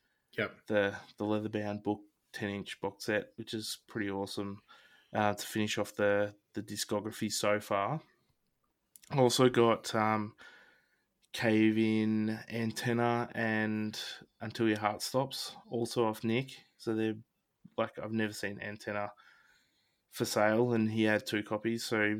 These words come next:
Speaker 2: he, um, sorted me out. He's an absolute legend.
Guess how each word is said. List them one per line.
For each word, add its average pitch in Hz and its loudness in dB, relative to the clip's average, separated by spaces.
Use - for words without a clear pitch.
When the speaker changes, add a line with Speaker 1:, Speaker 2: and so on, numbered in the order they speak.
Speaker 2:
he, 107 2
um, 104 -4
sorted 107 -2
me 104 -2
out. 113 -2
He's 110 -6
an 110 -4
absolute 107 -2
legend. 110 -2